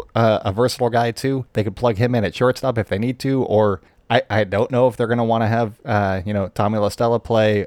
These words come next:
over at, uh, shortstop, but that is something that they could definitely consider with Chapman being out.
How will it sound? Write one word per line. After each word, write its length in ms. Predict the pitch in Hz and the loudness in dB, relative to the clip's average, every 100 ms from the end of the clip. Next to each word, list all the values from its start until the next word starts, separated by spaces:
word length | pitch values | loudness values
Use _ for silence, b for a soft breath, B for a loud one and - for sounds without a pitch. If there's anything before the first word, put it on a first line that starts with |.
| - | 0
over 340 | 117 107 107 | 0 0 -2
at, 360 | 98 98 - - _ | -2 -4 -6 -20 _
uh, 200 | 107 87 80 | -4 -4 -4
shortstop, 440 | 139 151 175 180 120 | -8 -4 -4 -4 -4
but 140 | 104 | -2
that 140 | 104 | 0
is 80 | 110 | -2
something 300 | - 127 120 | -2 -2 -2
that 140 | 110 113 | -2 -4
they 100 | 107 | -4
could 140 | 113 | -2
definitely 400 | 113 107 117 110 | -2 -2 -2 -4
consider 500 | 113 107 - 117 110 | -2 -2 0 0 0
with 220 | 101 113 | 0 -4
Chapman 400 | - 113 110 113 | -2 -2 0 -2
being 260 | 110 113 110 | -2 -2 -2
out. 180 | 107 | -4